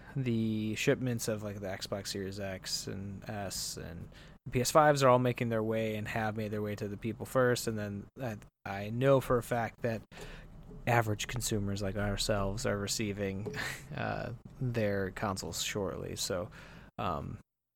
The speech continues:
that's exciting for those people. Um, unfortunately, I don't think any of us have, we're, we're, uh, on the short list for that, <laughs> nor are we getting them, uh,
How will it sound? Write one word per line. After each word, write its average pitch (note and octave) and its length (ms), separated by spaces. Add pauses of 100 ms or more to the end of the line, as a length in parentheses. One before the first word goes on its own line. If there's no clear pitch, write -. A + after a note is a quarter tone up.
that's C3 200
exciting C3 320
for B2+ 80
those C#3+ 180
people. C#3 600
Um, G2 480
unfortunately, G#2+ 560 (400)
I A2 160
don't G#2+ 120
think G#2+ 140
any A2 120
of A#2 80
us A2+ 160
have, A#2+ 220 (800)
we're, A#2+ 480
we're, A#2+ 380
uh, G#2 200 (420)
on C3+ 180
the B2+ 80
short B2+ 300
list C#3 320
for C3+ 140
that, C3+ 260 (580)
<laughs> - 840
nor D#3 320
are C#3 140
we C3+ 140
getting C3 320
them, B2 380 (220)
uh, A2 340